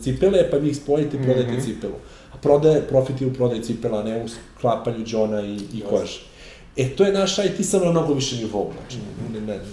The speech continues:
Speaker 1: mislim, nije samo razlika, je
Speaker 2: Mhm.
Speaker 1: ogromna i finansijska i svakakva.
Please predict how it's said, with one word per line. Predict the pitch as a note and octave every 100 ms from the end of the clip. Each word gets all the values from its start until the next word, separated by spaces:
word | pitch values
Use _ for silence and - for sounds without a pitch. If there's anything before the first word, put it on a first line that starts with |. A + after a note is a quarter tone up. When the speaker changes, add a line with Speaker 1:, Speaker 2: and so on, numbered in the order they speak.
| D#2+ E2+ G#2+ A#2
Speaker 1:
mislim, | A2 - A2
nije | G#2+
samo | - G2+ G2+
razlika, | G2 F#2+ B2+ B2 A#2+
je | A2
Speaker 2:
Mhm. | A#2+
Speaker 1:
ogromna | B2+ G#2+ G2
i | G2 -
finansijska | G#2 G#2+ A2+ C#3 B2+ G#2
i |
svakakva. | G2 A#2+ D3+ A#2 - G2